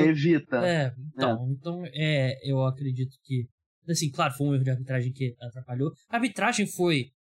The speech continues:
Speaker 2: foi complicada nesse jogo, né? Não foi uma boa arbitragem. É,
Speaker 1: A
Speaker 2: no
Speaker 1: arbitragem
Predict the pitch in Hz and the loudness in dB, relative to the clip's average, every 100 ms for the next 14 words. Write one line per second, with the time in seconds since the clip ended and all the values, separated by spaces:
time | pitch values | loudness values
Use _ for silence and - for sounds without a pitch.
0 | _ - 151 170 165 170 160 131 127 127 | _ -8 -2 0 0 0 2 2 2 0
1 | 143 120 113 107 113 117 156 165 151 151 | 0 -2 -4 -8 -12 -6 -6 -2 0 2
2 | 147 131 135 135 135 _ _ - 127 123 | 2 2 2 2 -2 _ _ -10 -6 -4
3 | 120 120 117 139 131 147 147 _ _ _ | -4 -2 0 2 2 0 -2 _ _ _
4 | _ - 147 143 139 151 156 156 220 254 | _ -4 0 2 4 4 4 4 4 2